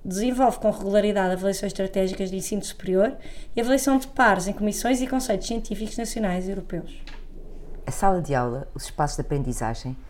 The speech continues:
Speaker 2: devem ser reconfigurados para apoiar mudanças no contexto social da educação e responder a diferentes práticas de ensino e aprendizagem.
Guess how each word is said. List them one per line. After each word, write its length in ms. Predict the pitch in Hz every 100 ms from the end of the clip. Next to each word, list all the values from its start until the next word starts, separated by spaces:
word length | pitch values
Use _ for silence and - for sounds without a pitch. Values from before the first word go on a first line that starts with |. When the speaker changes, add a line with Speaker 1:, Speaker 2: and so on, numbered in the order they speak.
| - -
Speaker 2:
devem 160 | 165
ser 160 | 160 143
reconfigurados 800 | - 151 - 131 131 135 - -
para 160 | 151
apoiar 260 | 156 151 143
mudanças 480 | 139 139 139 143 143
no 80 |
contexto 360 | 135 135 143 -
social 220 | - 143
da 80 | 143
educação 540 | 127 - - - - - - - -
e 20 | 131
responder 640 | - - 143 127 135 - - -
a 60 | 151
diferentes 440 | 139 - 135 123
práticas 540 | - 139 139 - 143 127
de 240 | 135 139 123
ensino 440 | - - 131 131
e 60 | 127
aprendizagem. 800 | 113 113 - - - - -